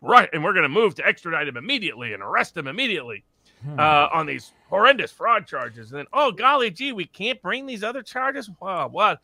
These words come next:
Speaker 1: We tried, but, you know, it
Speaker 2: But,
Speaker 1: didn't
Speaker 2: uh,
Speaker 1: work out."
Speaker 2: uh, I, like, I, I'm going back to what you said during one of the Bourbon with Barneses last week, where you're like, you know, you're always living a life as though you're tr-, they are trying to screw you at every step of the way. Who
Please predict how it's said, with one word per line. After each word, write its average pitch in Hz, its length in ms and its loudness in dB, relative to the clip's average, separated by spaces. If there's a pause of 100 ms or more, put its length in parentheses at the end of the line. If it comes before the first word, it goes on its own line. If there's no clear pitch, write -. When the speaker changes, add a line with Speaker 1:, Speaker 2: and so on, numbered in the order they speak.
(220)
Speaker 1:
We 220 140 -2
tried, 226 720 4
but, 147 220 0
you 151 120 -10
know, 139 180 -10 (240)
it 131 60 -16
Speaker 2:
But, 202 160 -6
Speaker 1:
didn't 135 140 -8
Speaker 2:
uh, - 20 -10
Speaker 1:
work 143 180 -12
out." - 300 -16
Speaker 2:
uh, 185 200 2
I, 175 260 -4
like, 175 280 -6 (160)
I, 175 240 0
I'm 165 160 -2
going 185 240 -4
back 170 240 -2
to 156 80 -8
what 160 140 -2
you 143 80 -6
said 160 240 -4
during 143 180 -4
one 143 140 -4
of 135 40 -6
the 131 60 -2
Bourbon 139 320 -4
with 120 140 -6
Barneses 127 420 -6
last 123 320 -2
week, 131 300 -8
where 127 100 -10
you're 120 80 -6
like, 117 180 -8 (120)
you 135 80 -8
know, 135 80 -4
you're 135 240 -4
always 170 420 2
living 160 300 0
a 156 40 -4
life 135 440 -2
as 120 160 -8
though 131 140 -2
you're 123 180 -6
tr-, - 240 -16
they 131 200 -4
are 117 120 -2
trying 147 320 -8
to 151 100 -12
screw - 360 -8
you 131 200 -4
at 120 80 -2
every 123 160 -6
step 135 300 -6
of 127 60 -6
the 135 80 -4
way. 160 320 -2 (420)
Who 294 260 2